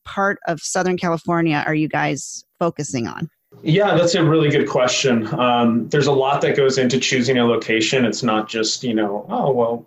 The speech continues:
Speaker 2: you know, we know this surf break, let's go do this." Um, we're represented on the board of directors by two of our leading surf therapists, Steven and Ellie. Um, we have a number of other qualified surfers on the board.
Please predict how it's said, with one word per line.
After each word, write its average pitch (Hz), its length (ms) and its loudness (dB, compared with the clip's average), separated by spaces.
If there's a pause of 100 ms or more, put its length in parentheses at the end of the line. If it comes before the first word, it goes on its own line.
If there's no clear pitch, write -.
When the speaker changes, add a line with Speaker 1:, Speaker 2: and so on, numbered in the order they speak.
(100)
Speaker 2:
you 127 120 -10
know, 113 80 -8
we 123 140 -12
know 120 220 0
this 117 200 -4
surf 113 220 -4
break, 110 220 0
let's 113 180 -4
go 107 120 -4
do 107 220 0
this." 104 340 -4
Um, 110 400 -4 (480)
we're 135 100 2
represented 123 540 2
on 117 120 2
the 113 40 0
board 113 260 0
of 110 60 0
directors 110 420 0
by 107 200 0
two 135 260 0
of 117 140 0
our 113 220 2
leading 120 340 0
surf 110 280 0
therapists, 107 440 0
Steven 110 440 -2
and 107 200 -2 (480)
Ellie. 113 420 2
Um, 110 340 -2
we 120 80 0
have 117 120 2
a 120 40 2
number 120 300 2
of 113 80 0
other 117 460 2
qualified 113 460 0
surfers 110 420 -2
on 113 100 -2
the 110 80 -2
board. 113 460 0